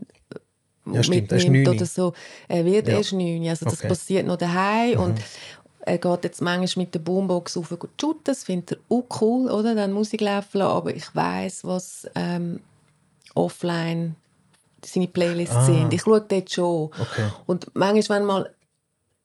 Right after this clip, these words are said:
Speaker 2: wenn mal etwas kommt, wo textlich, also er spürt, er merkt's ja auch, das ist jetzt irgendetwas
Speaker 1: Mhm.
Speaker 2: gekommen oder so Sexuelles. Also er merkt's und dann kommt er manchmal sogar Fragen, so ein bisschen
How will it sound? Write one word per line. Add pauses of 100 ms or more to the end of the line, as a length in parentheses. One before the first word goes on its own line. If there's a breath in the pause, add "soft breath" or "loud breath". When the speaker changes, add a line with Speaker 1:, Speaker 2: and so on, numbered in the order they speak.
(180)
Speaker 2:
wenn
mal
etwas
kommt,
wo
textlich,
also
er
spürt,
er
merkt's
ja
auch,
das
ist
jetzt
irgendetwas
Speaker 1:
Mhm.
Speaker 2:
gekommen
oder
so
Sexuelles.
Also (420 loud breath)
er
merkt's
und
dann
kommt
er
manchmal
sogar
Fragen,
so
ein
bisschen